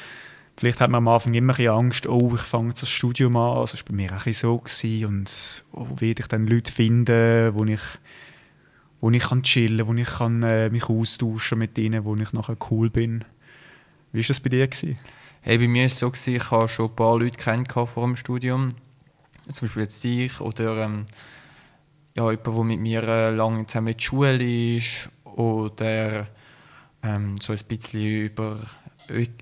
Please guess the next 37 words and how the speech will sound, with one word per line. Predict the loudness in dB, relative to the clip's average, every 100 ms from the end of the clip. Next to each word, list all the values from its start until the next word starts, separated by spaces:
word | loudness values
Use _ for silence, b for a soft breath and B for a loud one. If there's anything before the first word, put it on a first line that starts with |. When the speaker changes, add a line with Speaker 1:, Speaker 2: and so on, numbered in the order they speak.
| -4
Speaker 2:
Ecke | -4 -2 0 0
in, | 0 -2
äh, | -2 0
Winterthur | 0 0 -4 -4 -2 0 2 0 -2
habe | -2
ich |
schon | -4 -4
Leute | -6 -6
kennt. | -4 -4 -2 -4 -6 -12 -20 _ _ b b b b b 0
Ja, | 6 8 6
also | 4 0 0 0 -2 -10 _ _
schlussendlich | -12 -8 -2 -2 -2 -4 -4 -4 -4
habe | -4
ich | -4 0
auch | 0 0
ein |
paar | 4 4 4 0
Gesichter | -8 -8 -8 -10
gesehen | -8 -4 -4
dann | -2 -4
im | -4
Studium, | -6 -6 -4 -4 -4
wo | -6
ich | -8
mir | -10
gedacht | -8 -10 -8
habe, | -10
«Ah, | -10 -14 -16 -20
die |
kenne | -14 -8 -6
ich | -6
doch | -10
von | -8
irgendwo.» | -8 -6 -8 -6 -4 -6 B B B B B B -6
Und, | 0 0 0
äh, | 0 0 0
ja, | 2 2 0